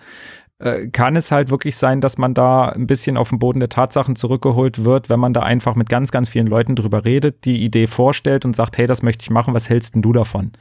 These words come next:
Ähm, da, auch das haben wir im Vorfeld gemacht und wir hatten viel Zuspruch, aber auch viele, viele Leute, die gesagt haben, das ist Quatsch, das braucht keiner, ähm, würde ich mir echt überlegen, ob das, ob das so groß Sinn macht. Äh, wie gesagt, dann muss man natürlich selber für sich entscheiden, okay, will ich's trotzdem machen oder nicht?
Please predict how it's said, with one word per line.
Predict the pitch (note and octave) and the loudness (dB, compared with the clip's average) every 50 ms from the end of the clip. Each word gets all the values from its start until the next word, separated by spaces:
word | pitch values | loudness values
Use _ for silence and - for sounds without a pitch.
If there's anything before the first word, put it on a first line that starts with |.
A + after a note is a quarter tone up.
| _ - - - - - - - - - _ _ _ | _ -20 -20 -20 -20 -20 -20 -20 -20 -20 _ _ _
Ähm, | B2+ B2 A#2+ A#2+ A#2 A#2 A#2 A2+ A2 - - _ _ _ _ _ _ _ _ _ - | 2 4 4 4 4 2 2 0 -2 -4 -12 _ _ _ _ _ _ _ _ _ 0
da, | B2 A#2 A2+ | 0 0 0
auch | A2+ A2 | 0 -2
das | - C3+ D3 - - | -2 -2 -2 0 -2
haben | C#3 B2+ A2+ | -4 -4 -2
wir | C#3+ D3 D#3+ | -2 -2 -2
im | D3 D3+ C#3+ | -2 -2 -4
Vorfeld | - D#3 D3+ - - D3+ C#3+ - - | 0 0 0 0 0 -2 -2 0 0
gemacht | B2 A#2+ C#3 D#3+ - - - | 0 2 2 0 0 -2 -4
und | C#3 B2+ A2+ A2+ | -4 -4 -2 0
wir | B2 A#2 G2 | 0 0 2
hatten | A#2+ B2+ - - C3+ C3+ C3+ C3 A#2 _ _ _ _ _ _ _ _ _ _ _ _ _ _ _ - - _ _ - D#2 A2 | 0 -2 0 -2 -2 -2 -2 -4 -8 _ _ _ _ _ _ _ _ _ _ _ _ _ _ _ -20 -20 _ _ -14 -12 -12
viel | B2 - - - F3 G#3 G#3 G#3 | -12 -12 -4 0 2 2 2 2
Zuspruch, | - - - F#3+ G3+ - - - - G3 - - | 0 -2 0 0 0 0 0 0 0 0 0 0
aber | - B2+ C#3 - | 0 0 0 0
auch | - C3 - | 0 -2 -4
viele, | - - D3+ F3 F#3 - | -4 -6 -4 -4 -4 -4
viele | - D3+ C#3 C#3 | -2 0 0 0
Leute, | C3 C3 B2+ B2+ - B2+ | 2 2 0 0 0 -2
die | C3 B2 | -2 -2
gesagt | B2+ A2+ B2 B2+ - - - | 0 0 0 0 0 0 -2
haben, | B2 A#2+ A2+ | 0 0 0
das | B2 A#2 - | -2 -4 -4
ist | A2+ G#2 - | -6 -8 -10
Quatsch, | - - D3+ D#3+ - - | -4 -4 -4 -2 -2 -2
das | - A2+ G#2+ | -4 -4 -4
braucht | - - B2+ C3+ - - - | 0 0 0 0 0 -4 -4
keiner, | - B2+ C3 C3 C3 B2+ C3 C3 B2 - | -2 0 0 0 0 0 0 0 0 0
ähm, | - A#2+ A#2+ A#2+ A#2+ A#2+ A2+ A2+ A2+ - - - - - - - _ _ | 0 2 2 2 2 0 -2 -4 -8 -16 -20 -20 -20 -20 -20 -20 _ _
würde | - A#2 C3 B2+ | -2 0 2 2
ich | B2+ - | 2 0
mir | C3+ A#2+ | 0 0
echt | A#2+ - - C#3 | 0 0 -2 0
überlegen, | A2+ A#2+ A#2 A2+ A#2+ B2+ C3+ B2 | 0 2 2 4 4 2 2 0
ob | A2 G#2+ - | -2 -4 -2
das, | - A#2+ A2+ - - - - | 0 -2 -2 -2 -4 -4 -4
ob | - - - | -4 0 0
das | C3 A#2 - | -2 -2 0
so | - A#2 | -2 -2
groß | G#2+ - A2+ G#2 - | 0 0 -2 -2 0
Sinn | A2+ A2 A2 | 0 2 2
macht. | G#2 F#2+ F#2 - - - - | 2 0 -2 -4 -8 -12 -10
Äh, | - - G#2+ G2+ A2 | -8 -6 -6 -4 -2
wie | A#2+ | -2
gesagt, | A#2+ A2+ A2+ G#2 - - - | -2 0 0 -2 -2 -2 -2
dann | A2 A2+ | 0 0
muss | A#2 A#2 - | 0 0 0
man | A#2+ A#2 | 0 2
natürlich | A2+ G#2+ - - A#2 A2 - | 2 2 0 0 -2 0 0
selber | - A2+ B2 C#3 C3 | 0 2 2 2 0
für | - C3 A#2+ | 0 0 -2
sich | B2+ A#2+ - | 0 -2 -2
entscheiden, | A#2+ A2+ - - A#2 A#2+ B2+ A#2+ A2+ | -2 -2 0 2 2 2 2 2 0
okay, | A2 A2 - - A#2+ A2+ G#2 | -2 -2 0 0 0 2 2
will | A2+ A2+ | 2 0
ich's | A#2 A#2 - | 0 0 -2
trotzdem | - A2+ A2+ A2+ - A#2 A2+ | -2 -4 -4 -2 0 0 0
machen | G#2+ G2+ - G#2 | 0 0 0 -2
oder | G2 G2+ G2+ | -2 0 0
nicht? | C3 E3+ F3 - - | 2 0 0 -2 -8